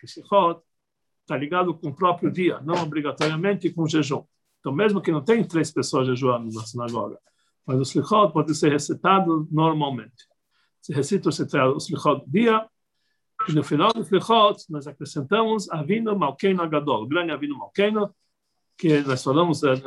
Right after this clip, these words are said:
nos dias de, nos dias de Aseret Yemei Teshuvah e também no dia de Tanit Tzibur. Nesse Avinu Malkeinu,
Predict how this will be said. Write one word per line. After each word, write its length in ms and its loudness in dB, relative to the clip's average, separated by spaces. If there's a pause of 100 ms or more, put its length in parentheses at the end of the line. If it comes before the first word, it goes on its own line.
nos 180 -4
dias 300 4
de, 260 0
nos 300 -6
dias 240 4
de 340 2 (100)
Aseret 380 -2
Yemei 160 -4
Teshuvah 380 4
e 60 0
também 260 -4
no 100 -2
dia 140 4
de 120 -8
Tanit 280 -4
Tzibur. 400 -4 (640)
Nesse 320 4
Avinu 240 0
Malkeinu, 500 2